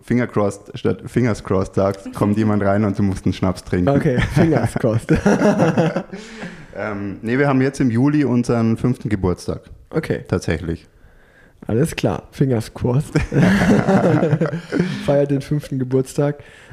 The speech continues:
Speaker 2: Ähm, und
Speaker 1: So hat's ein gemeiner Einstieg. Okay.
Speaker 2: Nee, alles gut,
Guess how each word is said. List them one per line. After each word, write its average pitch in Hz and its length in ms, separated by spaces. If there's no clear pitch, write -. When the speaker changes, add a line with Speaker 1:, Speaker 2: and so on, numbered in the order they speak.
Speaker 2:
Ähm, 131 420
und 139 200
Speaker 1:
So 92 140
hat's 87 240
ein 92 40
gemeiner 92 380
Einstieg. 95 640
Okay. 110 100
Speaker 2:
Nee, 113 140
alles 113 260
gut, 135 280